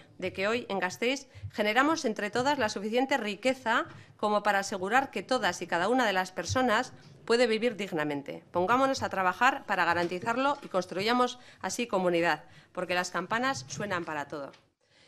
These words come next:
Y con este análisis de situación, con los aprendizajes que el balance nos puede dejar y fijadas las prioridades, es hora de mirar adelante.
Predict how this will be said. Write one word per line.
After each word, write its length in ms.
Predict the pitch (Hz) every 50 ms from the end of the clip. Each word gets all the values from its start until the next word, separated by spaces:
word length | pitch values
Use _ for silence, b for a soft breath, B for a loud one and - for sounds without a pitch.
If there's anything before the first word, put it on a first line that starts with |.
| b b
Y 100 | - -
con 140 | - 220 233
este 160 | 269 - -
análisis 340 | 285 277 277 254 254 254 208
de 80 | 208
situación, 600 | 202 - 196 - 196 185 - - 240 262 285 285 -
con 100 | - 185
los 140 | 180 185 190
aprendizajes 600 | 180 185 190 190 190 196 - 262 262 269 247 -
que 100 | - 196
el 40 |
balance 340 | 190 190 202 214 220 - 208
nos 160 | 190 185 185
puede 280 | - - 208 208 190 180
dejar 340 | 175 170 170 - 160 156 - -
y 60 | 175
fijadas 360 | - 190 175 - 226 240 214
las 140 | 202 202 196
prioridades, 760 | - 190 175 185 175 180 180 175 196 202 214 262 302 285 - -
es 160 | - 190 -
hora 160 | 208 202 202 190
de 80 | 180
mirar 280 | 175 170 165 175 160 156
adelante. 540 | 147 147 147 151 147 147 147 151 147 160